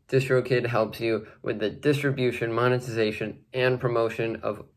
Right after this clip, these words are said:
all of your music. Use the link in the description of this video for seven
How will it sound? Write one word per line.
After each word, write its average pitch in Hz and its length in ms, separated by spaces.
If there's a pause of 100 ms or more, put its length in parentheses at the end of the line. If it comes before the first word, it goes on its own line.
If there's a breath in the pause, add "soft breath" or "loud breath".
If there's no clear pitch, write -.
all 120 260
of 113 140
your 104 200
music. 92 720
Use 131 180
the 117 140
link 135 320
in 120 140
the 107 100
description 107 480
of 104 120
this 135 180
video 110 360 (240 loud breath)
for - 160
seven 135 640